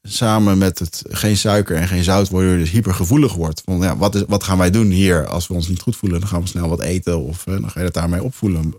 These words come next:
opvullen, een bepaalde verdoving. Of hard werken. Nou, dat kon daar allemaal niet. En in één keer zit je dan in een soort gedachtebubbel van: "Wauw, de enige die hier oordeelt over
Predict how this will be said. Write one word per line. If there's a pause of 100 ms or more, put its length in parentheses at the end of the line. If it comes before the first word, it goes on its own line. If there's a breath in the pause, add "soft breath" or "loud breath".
opvullen,
een
bepaalde
verdoving. (800)
Of
hard
werken. (760 loud breath)
Nou,
dat
kon
daar
allemaal
niet. (680)
En
in
één
keer
zit
je
dan
in
een (360)
soort
gedachtebubbel (640)
van:
"Wauw, (100)
de
enige
die
hier
oordeelt
over